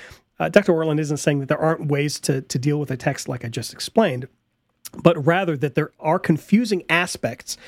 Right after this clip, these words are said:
to Genesis. And again, even Luther, even e-, everybody who looks at the text sa-, will look at this and say, "Look, there are things in the text that make you pause and say, 'Wait, how does, how does that work?' Or,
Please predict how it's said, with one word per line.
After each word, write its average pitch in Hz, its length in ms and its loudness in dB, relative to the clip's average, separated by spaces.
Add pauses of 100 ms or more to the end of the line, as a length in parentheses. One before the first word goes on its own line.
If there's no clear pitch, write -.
(200)
to - 120 -10
Genesis. 170 600 -2 (320)
And 165 120 4
again, 151 420 0
even 220 300 2
Luther, 233 580 2
even 202 240 2
e-, 190 40 -4
everybody 214 920 0 (220)
who 196 100 4
looks 202 340 0
at 196 100 0
the 156 100 2
text - 400 -2
sa-, 180 160 -2
will 160 340 -2
look 185 240 2
at 175 60 0
this 156 160 0
and 156 80 -2
say, 147 140 -2
"Look, 175 280 -2 (280)
there 156 500 2
are 254 260 0
things 233 440 0
in 156 80 0
the 151 80 -2
text - 340 -2
that 143 160 -6
make 165 160 0
you 151 80 -2
pause 180 300 2
and 151 80 -8
say, 139 120 -2
'Wait, 156 220 -2
how - 140 -4
does, - 280 -6 (680)
how - 180 0
does 208 160 -2
that 220 180 -2
work?' 139 180 -4
Or, 151 140 -2